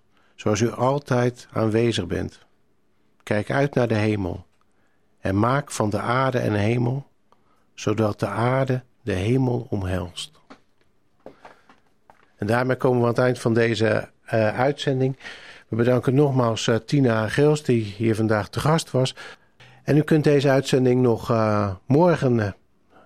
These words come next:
een keer in de herhaling beluisteren tussen acht en negen. En wij wensen u vrede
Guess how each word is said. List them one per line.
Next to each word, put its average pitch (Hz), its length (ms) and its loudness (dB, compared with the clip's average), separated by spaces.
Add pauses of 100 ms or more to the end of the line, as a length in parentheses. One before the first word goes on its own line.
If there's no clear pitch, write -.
(120)
een 107 100 -6
keer 120 320 2
in 117 140 0
de 113 60 2
herhaling 123 540 2
beluisteren 123 580 0
tussen 110 400 -6
acht - 360 -6 (100)
en 104 220 -8
negen. 131 500 -2 (840)
En 110 220 0
wij 113 140 0
wensen 107 400 -4
u 98 240 -4
vrede 135 600 0